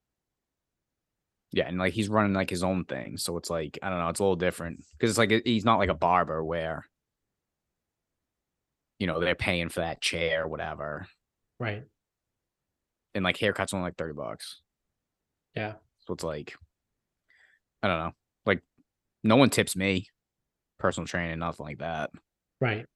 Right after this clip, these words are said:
Speaker 2: Yeah, I never used to get tipped as a personal trainer. I mean, I would get stuff at Christmas, right? Like, people would get me, like, Christmas gifts or,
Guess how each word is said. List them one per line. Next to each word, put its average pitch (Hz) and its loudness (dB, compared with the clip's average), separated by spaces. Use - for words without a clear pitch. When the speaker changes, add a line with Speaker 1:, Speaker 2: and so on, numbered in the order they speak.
Speaker 2:
Yeah, 170 10
I 156 8
never 165 10
used 143 8
to 143 4
get 131 4
tipped 131 0
as 113 -2
a 107 -8
personal 117 -2
trainer. 117 0
I 131 6
mean, 151 12
I 143 10
would 143 8
get 143 6
stuff 135 4
at 113 -6
Christmas, 143 2
right? 131 6
Like, 120 2
people 120 2
would 113 0
get 120 2
me, 110 -4
like, 117 -6
Christmas 143 2
gifts 139 4
or, 104 -4